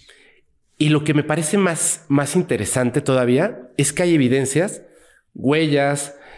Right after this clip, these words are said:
eh, tecnología, tornillos, martillos, pero martillos donde ya hay una Uy, o sea, ya hay un trabajo de metales donde se está trabajando. Incluso no sabemos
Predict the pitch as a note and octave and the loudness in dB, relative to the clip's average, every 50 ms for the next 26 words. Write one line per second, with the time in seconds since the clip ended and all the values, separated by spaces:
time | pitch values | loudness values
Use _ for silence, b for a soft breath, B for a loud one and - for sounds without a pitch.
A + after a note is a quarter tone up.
0 | B B B _ B2 B2 A#2+ A#2 A2+ A2 - - - C3+ B2 A#2+ A2+ A#2 A2+ A2 | B B B _ -2 0 0 0 0 0 -2 -4 -4 -4 -2 0 0 2 2 0
1 | G#2+ - - D3 D3+ D3 C#3 C3+ C#3+ D3 C#3+ - - - _ _ D3+ C#3 A#2+ B2 | -2 0 0 0 2 2 0 -2 -4 -6 -10 -16 -20 -20 _ _ -2 0 2 2
2 | C3 C#3 C#3+ C3 C3+ C3+ C3+ C3+ - - b b b b b b b b b b | 2 2 2 2 2 2 2 0 -2 -6 b b b b b b b b b b
3 | A2 G#2+ G#2 - - - D3 D3+ C#3+ C#3 C#3 C3+ C3 - - - - - _ _ | -4 -4 -2 -2 -2 0 0 2 2 2 2 2 0 -2 -4 -8 -14 -20 _ _
4 | _ _ _ _ _ _ _ _ _ _ _ D#3+ D#3 D3+ D3+ D3+ D3 D3 F#3 F3+ | _ _ _ _ _ _ _ _ _ _ _ -2 0 2 0 0 0 0 -2 0
5 | E3+ G3+ G#3+ G#3 - - D3 D3+ D3 D3+ D3 C3+ D3+ E3 E3 F3 F3+ F3+ F3+ F3 | 2 0 0 0 -4 -2 -2 0 2 2 2 2 2 0 2 2 2 2 4 2
6 | E3+ D#3+ D3 C3+ B2+ - B B B B B B B B B B _ _ _ _ | 2 2 0 -2 -4 -6 B B B B B B B B B B _ _ _ _
7 | _ _ _ _ _ D3 E3 F#3 F#3 D#3 C#3+ - B2 - D3+ D3+ D#3+ F3 F3+ G3+ | _ _ _ _ _ 2 4 4 4 4 2 0 0 0 2 2 2 4 4 2
8 | G3+ - - E3+ D3 C3+ C#3 D3 C#3 - - G#3 C4 - - - - - _ _ | 2 2 0 -2 0 0 -2 -2 -4 -2 -2 -2 -2 -2 -8 -16 -20 -20 _ _
9 | _ _ _ _ _ _ C3+ A#2 C3+ B2+ B2 A#2+ A#2+ A#2 A#2 A2+ B2+ - - A#2 | _ _ _ _ _ _ -6 -2 0 0 2 2 2 2 2 0 -2 -2 -2 0
10 | A#2 A2+ A2 - - - D#3+ E3 D3 C#3+ F#3 A#3+ - - - - - _ _ _ | 0 0 0 -2 -4 -4 -2 0 0 0 0 -2 -4 -6 -8 -10 -16 _ _ _
11 | _ _ _ _ _ _ _ _ _ _ - B2 C3 C3 A#2+ - C#3 B2 - - | _ _ _ _ _ _ _ _ _ _ -4 -2 -2 0 0 -2 -2 -2 -2 -4
12 | C#3+ C#3+ - F3 E3+ D3 B2+ - - C#3 C#3 C#3 D3 E3+ E3+ - D#3 D3 C#3+ D3 | -4 -4 -2 -2 -2 -2 -2 -2 -2 -2 0 2 2 2 0 2 0 0 0 2
13 | D3+ D#3+ D#3 - G3 F#3 - D#3+ D3+ F3 E3 - F3+ F3 E3+ E3 E3+ F3 - - | 0 0 2 2 0 0 2 2 2 2 2 2 0 2 2 2 2 2 0 -2
14 | B | B